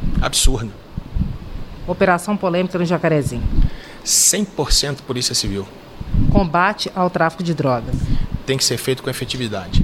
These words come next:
Speaker 2: Combate ao novo cangaço.
Speaker 1: Sempre.
Speaker 2: Sistema prisional.
Speaker 1: Melhoras.
Speaker 2: Prevenção.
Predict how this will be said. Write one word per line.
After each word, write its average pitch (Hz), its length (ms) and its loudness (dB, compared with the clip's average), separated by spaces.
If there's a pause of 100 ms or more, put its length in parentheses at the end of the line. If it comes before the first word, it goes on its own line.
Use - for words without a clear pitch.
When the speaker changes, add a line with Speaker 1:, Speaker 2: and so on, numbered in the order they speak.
(120)
Speaker 2:
Combate 175 380 0
ao 190 60 0
novo 180 180 0
cangaço. 156 540 2 (340)
Speaker 1:
Sempre. - 420 0 (720)
Speaker 2:
Sistema 208 460 2
prisional. 160 580 2 (580)
Speaker 1:
Melhoras. 110 600 -2 (420)
Speaker 2:
Prevenção. 170 680 2